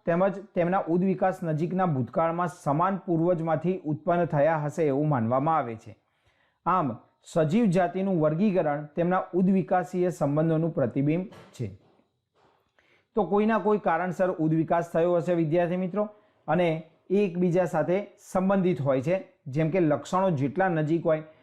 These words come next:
જેમ આપણે બિલાડીને વાઘની માસી કહેવામાં આવે એવી એક કહેવત છે, ખાલી એમને ગુજરાતીમાં આપણે કહીએ છીએ. શા માટે? તો બંનેના તમે આમ લક્ષણો જોશો ને તો બેસવાની સ્ટાઇલ,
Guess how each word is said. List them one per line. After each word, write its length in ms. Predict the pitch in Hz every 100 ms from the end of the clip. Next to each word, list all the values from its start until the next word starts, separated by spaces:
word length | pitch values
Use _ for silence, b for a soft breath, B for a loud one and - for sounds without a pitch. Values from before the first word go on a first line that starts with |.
| B -
જેમ 200 | 165 170
આપણે 220 | 156 170
બિલાડીને 560 | 160 156 165 160 165 165
વાઘની 440 | 143 139 131 165
માસી 440 | 151 131 131 165
કહેવામાં 440 | 147 151 151 151 147
આવે 160 | 151
એવી 160 | 151 165
એક 240 | 170 -
કહેવત 380 | 180 170 165 123
છે, 180 | - 113
ખાલી 340 | - 143 135
એમને 280 | 123 147 143
ગુજરાતીમાં 540 | 139 147 165 147 143 143
આપણે 220 | 135 143
કહીએ 340 | 123 120 117
છીએ. 140 | 113 117 b b b -
શા 140 | 202
માટે? 320 | 220 190 196 - b -
તો 60 | 226
બંનેના 460 | 180 160 185 208
તમે 280 | 202 202 208
આમ 280 | 190 190 165
લક્ષણો 600 | 139 139 143 - 190 202
જોશો 320 | 180 180 202 202
ને 120 | 202
તો 100 | 185
બેસવાની 580 | 151 147 - 170 165 165
સ્ટાઇલ, 720 | - 160 139 156 156 147